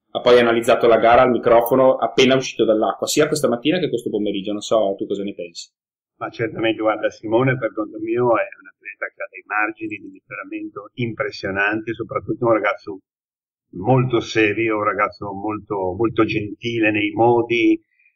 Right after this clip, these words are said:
Speaker 2: e nelle parole, ed è un ragazzo che senz'altro potrà, potrà ottenere dei grossi risultati. Insomma, un cinquantatré sei in semifinale, in una semifinale peraltro nella quale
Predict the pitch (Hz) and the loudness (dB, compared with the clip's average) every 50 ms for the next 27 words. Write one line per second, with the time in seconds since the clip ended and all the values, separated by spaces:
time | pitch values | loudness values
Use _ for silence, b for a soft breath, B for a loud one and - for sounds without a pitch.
0 | _ _ 107 101 101 98 98 95 - - - - 107 107 104 104 - - 110 110 | _ _ -10 -8 -8 -6 -8 -8 -8 -8 -6 -4 -2 0 0 0 0 0 2 4
1 | 117 117 123 127 123 120 113 110 110 113 110 104 110 113 110 - 127 135 131 131 | 4 4 4 4 4 2 2 0 0 -2 -2 0 0 0 0 0 -2 -2 -2 -6
2 | 113 - - 110 110 - _ _ _ - - 117 107 101 - - 120 123 135 139 | -8 -2 -2 -2 -2 -2 _ _ _ -8 -6 -4 -4 -4 -2 0 2 2 2 0
3 | - 147 135 123 - 107 95 - - 113 104 95 90 - 95 92 92 - 107 101 | 0 -2 -2 -2 -4 -6 -12 -10 -8 -6 -6 -2 -2 0 0 -2 -4 -6 -10 -8
4 | - 107 107 - - 110 110 123 131 127 117 104 101 98 101 110 104 - - 107 | -8 -6 -6 -6 -8 -6 -4 -2 -2 0 -2 -2 -4 -2 -2 -2 -2 -2 -6 -8
5 | 107 101 98 98 - _ - 117 104 - - - - 113 101 101 101 101 - 110 | -8 -6 -10 -14 -10 _ -2 -2 -2 -2 -6 -10 -10 -10 -10 -8 -8 -6 -4 -4
6 | 107 107 120 113 107 117 110 107 120 120 120 117 113 - - 120 117 110 104 107 | -2 0 -2 -2 0 0 -2 -2 -2 -6 -6 -6 -8 -4 -2 -2 -2 -2 -2 -6
7 | - - 107 107 107 107 110 107 113 117 113 107 - 98 104 113 131 139 139 135 | -8 -8 -6 -6 -6 -4 -4 -2 0 2 0 0 -2 -4 -4 -2 0 0 0 -2
8 | 139 139 - - 165 - - 107 104 117 123 135 131 123 - - - 98 - 131 | -4 -6 -4 -2 -2 -2 -2 -4 -4 -2 0 0 0 0 -2 -2 -2 2 2 2
9 | 135 135 120 113 107 101 92 92 95 - 113 113 113 113 107 - | 0 0 -4 -10 -10 -10 -12 -12 -8 -2 0 0 0 0 -2 -6